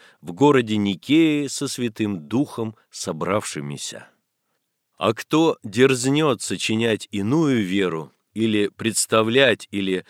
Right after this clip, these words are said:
предлагать хотящим обратиться к познанию истины от язычества или от иудейства, или от какой бы то ни было ереси, таковые,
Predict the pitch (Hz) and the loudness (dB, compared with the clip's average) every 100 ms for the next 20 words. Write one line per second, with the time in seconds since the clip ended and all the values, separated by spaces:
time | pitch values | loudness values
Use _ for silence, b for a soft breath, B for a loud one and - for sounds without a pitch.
0 | b 127 123 113 127 127 139 127 - 104 | b -2 0 2 2 4 4 4 0 -4
1 | 104 120 123 - 110 101 98 90 95 92 | 0 0 0 -2 -4 -4 -4 -2 -2 -2
2 | 120 131 - 90 - 95 85 92 117 104 | -4 -4 -4 -6 -4 -4 -2 0 2 2
3 | 98 - 123 - - 95 87 82 82 80 | 0 0 -2 -2 -4 -2 -2 -4 -6 -4
4 | 117 143 92 - 80 73 B B _ 104 | -4 -4 -4 -6 -6 -8 B B _ 0
5 | 104 98 95 - 92 90 80 107 131 - | 4 4 4 0 -2 -2 0 2 2 0
6 | 85 80 78 95 95 90 - 104 - 143 | -2 -2 0 2 4 2 0 -2 2 4
7 | 143 110 113 123 117 117 147 113 98 92 | 4 4 2 2 2 2 2 2 4 2
8 | 87 151 143 117 - 90 80 - - 95 | 2 2 2 0 -2 -4 -4 -6 0 2
9 | 92 165 139 101 | 4 4 4 0